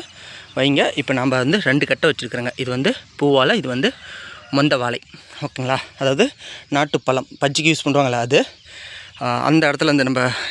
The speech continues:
கிச்சன்லேருந்து தண்ணி வந்து அப்படியே வந்து இதுல வந்து ஜாயிண்ட் ஆகிக்கிற மாரி. இதுதான் நம்மளுடைய இயற்கை சார்ந்த தற்சார்பு வாழ்க்கை முறை.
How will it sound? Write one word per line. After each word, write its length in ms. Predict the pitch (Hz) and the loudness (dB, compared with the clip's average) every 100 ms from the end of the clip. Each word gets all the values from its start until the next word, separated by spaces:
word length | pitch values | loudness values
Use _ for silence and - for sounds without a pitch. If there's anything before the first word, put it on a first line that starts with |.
| - | -4
கிச்சன்லேருந்து 480 | 147 - 151 127 196 | -2 2 2 2 0
தண்ணி 300 | 131 135 143 | 0 2 2
வந்து 460 | 127 127 123 277 - - - - - - - _ | 0 -2 0 0 -2 -18 -20 -20 -20 -20 -20 _
அப்படியே 400 | 131 123 151 160 | -2 2 2 2
வந்து 260 | 127 143 | 2 0
இதுல 240 | 240 139 131 | 0 0 2
வந்து 220 | 127 202 | 2 0
ஜாயிண்ட் 340 | 143 127 131 | 2 0 2
ஆகிக்கிற 240 | 127 120 120 | 0 -2 -2
மாரி. 320 | 123 156 233 - - - - - - _ | 0 0 -4 -10 -20 -20 -20 -20 -20 _
இதுதான் 340 | 143 156 185 208 | 2 4 4 0
நம்மளுடைய 580 | 156 147 139 147 147 120 110 - - - - | 0 2 4 4 4 2 -4 -16 -20 -20 -2
இயற்கை 280 | 147 - | -2 0
சார்ந்த 280 | 147 131 135 | 0 0 0
தற்சார்பு 480 | 156 123 - 139 127 | 0 0 0 -2 -2
வாழ்க்கை 360 | 123 - - 131 | -4 -4 0 0
முறை. 260 | 123 147 | 0 -4